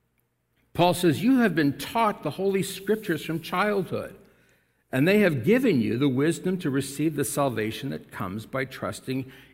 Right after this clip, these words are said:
in Christ Jesus." So you see what the Apostle Paul is doing. He's pointing Timothy to the Holy Scriptures. Now, can I remind you that at the time that the Apostle Paul is saying this to Timothy,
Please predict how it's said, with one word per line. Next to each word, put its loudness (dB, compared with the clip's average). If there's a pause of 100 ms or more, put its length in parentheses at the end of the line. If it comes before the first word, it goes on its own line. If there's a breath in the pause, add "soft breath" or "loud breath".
(120 loud breath)
in -2
Christ -8
Jesus." -6 (160 loud breath)
So -2
you 4
see -2
what 0
the -2
Apostle -4
Paul -6
is -6
doing. -12 (160 loud breath)
He's 2
pointing -2
Timothy -6 (920 soft breath)
to 4
the -2
Holy 0
Scriptures. -10 (240)
Now, 2
can 0
I 0
remind 0
you -2
that 0
at 0
the -4
time -2
that -8
the -2
Apostle -4
Paul -6
is -6
saying -4
this -6
to -8
Timothy, -8